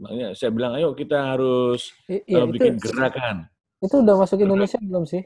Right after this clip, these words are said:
Speaker 2: Kan, eh, W H O udah dari bulan September ya, udah.
Speaker 1: Udah, udah. Agustus sudah ada pabriknya.
Speaker 2: Iya, kok, eh, kita belum ini ya, belum memakai itu ya, eh, istilahnya kebij-, belum, kebijakannya belum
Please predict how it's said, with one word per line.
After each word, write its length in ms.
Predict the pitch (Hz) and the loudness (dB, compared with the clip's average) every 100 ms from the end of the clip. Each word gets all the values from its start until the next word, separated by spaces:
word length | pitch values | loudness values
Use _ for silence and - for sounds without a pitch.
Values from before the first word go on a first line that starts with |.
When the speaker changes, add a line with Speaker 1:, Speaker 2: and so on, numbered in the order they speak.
| _ | _
Speaker 2:
Kan, 240 | - 226 226 | -4 -4 -2
eh, 200 | 165 165 | 0 2
W 60 | 165 | 4
H 140 | 165 156 165 | 4 2 4
O 240 | 202 202 | 2 4
udah 80 | 165 | 2
dari 320 | 151 147 147 | 2 2 0
bulan 240 | 143 143 139 | 0 0 -2
September 480 | 139 - 160 185 165 | -8 -4 -2 0 2
ya, 240 | 131 127 | 2 -2
udah. 320 | 131 127 123 | -4 -6 -6
Speaker 1:
Udah, 340 | 311 254 113 113 | -6 -4 -2 -2
udah. 460 | 87 139 92 87 85 92 _ | -4 -6 -6 -8 -8 -14 _
Agustus 560 | 123 143 160 151 208 208 | -10 -2 -2 0 2 2
sudah 240 | 180 147 | 4 4
ada 60 | 135 | 2
pabriknya. 540 | 127 120 156 - 87 - _ _ _ _ _ _ | 0 0 -2 -6 -16 -16 _ _ _ _ _ _
Speaker 2:
Iya, 380 | 170 170 135 123 - | 0 0 0 -4 -10
kok, 300 | - 202 156 | -4 -2 -2
eh, 800 | 175 160 156 156 151 151 151 147 - | -6 -4 -2 -2 -2 -4 -4 -6 -6
kita 240 | 151 196 | -4 -2
belum 480 | 180 151 147 143 143 151 | 0 2 2 0 -8 -8
ini 180 | 160 147 | -6 -6
ya, 120 | 120 120 | -6 -10
belum 380 | 135 139 143 147 | -4 -2 -2 -2
memakai 400 | 156 - 151 156 | 0 0 0 0
itu 160 | 147 | -2
ya, 160 | 123 117 _ _ | -4 -6 _ _
eh, 240 | 139 127 123 - _ _ _ _ | -12 -10 -12 -18 _ _ _ _
istilahnya 400 | - 131 131 127 | -12 -10 -8 -8
kebij-, 320 | 131 127 143 165 | -6 -6 -6 -4
belum, 560 | 147 151 147 147 - | 0 0 -2 -6 -6
kebijakannya 580 | 165 151 151 151 156 180 160 | -2 2 2 2 0 0 0
belum 180 | 143 | -2